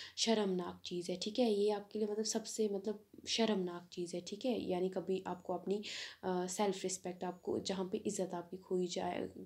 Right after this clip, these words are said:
खोनी पड़े, ठीक है? "Self respect is the most vital factor in life।" जो सेल्फ रिस्पेक्ट है यानी आत्मसम्मान एक ज़िंदगी का मतलब सबसे अहम हिस्सा है। "Without it," इसके बगैर "man is a cipher," यानी इसके बगैर एक इंसान ज़ीरो है, एक इंसान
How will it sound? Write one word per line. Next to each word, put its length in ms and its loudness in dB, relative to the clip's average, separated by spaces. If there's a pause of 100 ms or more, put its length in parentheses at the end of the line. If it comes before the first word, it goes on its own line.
(400)
खोनी 340 2
पड़े, 380 -4
ठीक 160 -2
है? 340 -2 (600)
"Self 220 2
respect 420 -2
is 140 0
the 60 2
most 260 4
vital 400 -2
factor 280 -6
in 200 -2
life।" 200 -4 (500)
जो 100 4
सेल्फ 320 4
रिस्पेक्ट 420 -2
है 80 4
यानी 260 2
आत्मसम्मान 720 0 (140)
एक 140 2
ज़िंदगी 480 2
का 160 2
मतलब 260 -2
सबसे 360 -2
अहम 340 -2
हिस्सा 340 -8
है। 200 -8 (540)
"Without 300 8
it," 220 4
इसके 240 2
बगैर 360 4
"man 360 2
is 120 -2
a 60 -8
cipher," 320 -4
यानी 260 2
इसके 300 0
बगैर 300 2 (120)
एक 160 0
इंसान 360 0
ज़ीरो 460 2
है, 140 -2
एक 140 -2
इंसान 300 -2